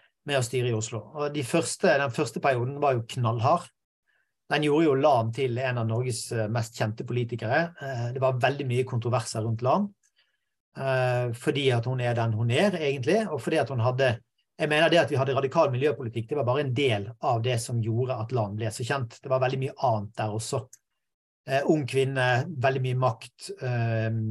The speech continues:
minoritetsbakgrunn. Det er veldig mange andre faktorer som gjorde at det ble veldig mye stress og press. Og når jeg begynte i partiet i tjue sytten, så var det mange i hele landet som syntes det var vanskelig å snakke om Oslo-prosjektet. Nå føler jeg at det er liksom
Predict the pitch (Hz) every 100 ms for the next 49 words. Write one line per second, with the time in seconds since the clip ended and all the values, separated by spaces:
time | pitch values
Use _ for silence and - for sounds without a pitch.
0 | 113 113 - 131 127 120 143 - 123 117
1 | 120 113 117 135 139 151 143 165 139 147
2 | - 160 - 123 110 131 120 135 139 -
3 | 123 131 120 117 123 123 120 - _ _
4 | _ _ _ - - 156 123 147 123 190
5 | 196 160 180 170 147 156 131 123 120 143
6 | 120 127 131 127 113 196 226 202 185 151
7 | 147 170 170 123 107 - _ _ _ _
8 | - 139 143 151 139 135 123 180 180 135
9 | 160 127 127 123 113 110 120 - 127 110
10 | 110 120 117 117 120 117 113 113 120 _
11 | _ _ _ _ _ _ _ _ _ _
12 | _ _ _ _ - - _ - 185 208
13 | 180 151 202 180 139 139 165 170 175 170
14 | 139